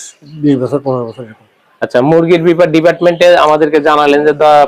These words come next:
Speaker 2: পনেরো বিশ বছর, অর্থাৎ আমাদের, আহ, ধরতে চলে যে আমাদের যে, আহ, বয়স আর আপনার এই, আহ,
Speaker 1: হ্যাঁ।
Speaker 2: পোল্ট্রি সেক্টরের বয়স একই, একই
Speaker 1: একই,
Speaker 2: ধরনের
Speaker 1: একই
Speaker 2: আর কি।
Speaker 1: রকম।
Speaker 2: তো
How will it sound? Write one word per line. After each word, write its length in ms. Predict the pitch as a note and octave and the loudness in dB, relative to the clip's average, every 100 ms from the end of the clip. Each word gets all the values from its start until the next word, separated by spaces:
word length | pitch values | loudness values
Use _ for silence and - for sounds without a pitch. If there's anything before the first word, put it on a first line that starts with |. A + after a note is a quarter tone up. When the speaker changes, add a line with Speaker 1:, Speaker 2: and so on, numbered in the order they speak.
| C#3+ | 0
Speaker 2:
পনেরো 240 | D#3+ D#3 | 0 0
বিশ 220 | C#3+ B2+ | 0 -2
বছর, 220 | A2+ - B2 | -4 -2 -2
অর্থাৎ 240 | C3 D#3+ | -2 0
আমাদের, 380 | D#3 E3 E3 F3+ F3 _ _ - | 0 2 2 0 -2 _ _ -4
আহ, 140 | D3 | -2
ধরতে 360 | C#3 D3+ D3+ E3+ | 0 -2 0 0
চলে 160 | F3 | 2
যে 60 | E3+ | 4
আমাদের 320 | D#3+ E3+ E3+ F3 | 4 2 2 2
যে, 220 | F3 E3 D3 | 0 0 0
আহ, 60 | |
বয়স 380 | C#3 D3+ E3+ F3 | 0 2 2 2
আর 100 | F3 | 0
আপনার 320 | E3 D#3+ D#3+ | 0 0 0
এই, 220 | D#3 D3+ C#3+ _ _ _ - | 2 0 -2 _ _ _ -6
আহ, 120 | A#2+ A#2+ - | -4 -4 -6
Speaker 1:
হ্যাঁ। 160 | D3+ G3 | 0 2
Speaker 2:
পোল্ট্রি 220 | F3 C#3 | 4 2
সেক্টরের 440 | C3 G#3 G3+ G#3 G#3 | 2 -2 2 2 4
বয়স 240 | G#3 G3+ | 2 2
একই, 320 | G3+ G3 D#3+ | 0 2 4
একই 120 | F3 | 4
Speaker 1:
একই, 200 | D#3+ D#3 | 4 4
Speaker 2:
ধরনের 160 | D3+ C#3+ | 4 4
Speaker 1:
একই 80 | C#3+ | 2
Speaker 2:
আর 120 | C3 | 0
কি। 140 | B2 | -2
Speaker 1:
রকম। 180 | - - - _ _ | -6 -10 -20 _ _
Speaker 2:
তো 100 | F3+ | -6